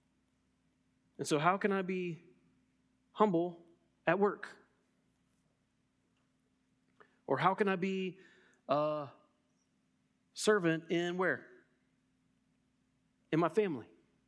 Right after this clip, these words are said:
Or with my church? Or my neighbor's driving me insane.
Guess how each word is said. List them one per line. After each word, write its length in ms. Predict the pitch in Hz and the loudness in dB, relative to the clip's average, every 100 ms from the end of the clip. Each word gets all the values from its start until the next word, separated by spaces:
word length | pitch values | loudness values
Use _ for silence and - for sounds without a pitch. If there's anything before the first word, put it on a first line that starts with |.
| _ _ _ _ _ _ - | _ _ _ _ _ _ -2
Or 480 | 151 170 175 160 - - _ _ _ _ _ _ _ _ _ _ _ _ _ _ _ _ _ _ _ _ | 0 2 0 -4 -10 -20 _ _ _ _ _ _ _ _ _ _ _ _ _ _ _ _ _ _ _ _
with 140 | - 165 | -2 0
my 80 | 160 | 0
church? 460 | 208 139 - - - _ _ _ _ _ _ _ _ _ _ _ _ _ _ _ _ - | 0 -2 -8 -12 -14 _ _ _ _ _ _ _ _ _ _ _ _ _ _ _ _ -2
Or 600 | 143 165 170 170 165 165 - _ _ _ _ _ _ | 0 2 0 -2 -4 -8 -20 _ _ _ _ _ _
my 80 | 160 | 0
neighbor's 300 | 196 196 127 | 2 0 -2
driving 240 | 175 160 | -4 -2
me 140 | 165 165 | -4 -4
insane. 420 | 151 - 185 113 | -4 -4 -4 -6